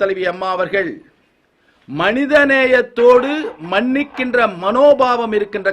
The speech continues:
காரணத்தினால் இவ்வளவு பெரிய அரசியல் சூழ்ச்சி செய்த இந்த குடும்பத்திலே ஒருவரை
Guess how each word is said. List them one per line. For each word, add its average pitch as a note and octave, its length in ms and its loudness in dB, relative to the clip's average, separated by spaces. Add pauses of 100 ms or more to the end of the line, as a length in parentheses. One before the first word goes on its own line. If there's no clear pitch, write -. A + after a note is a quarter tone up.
காரணத்தினால் F3 600 -4 (1080)
இவ்வளவு C#4+ 500 4
பெரிய C4+ 200 2 (180)
அரசியல் D4+ 600 0
சூழ்ச்சி C4 380 -6 (100)
செய்த A#3+ 240 -2 (320)
இந்த G#3 120 -4 (120)
குடும்பத்திலே A3+ 480 -2 (100)
ஒருவரை G3+ 300 -2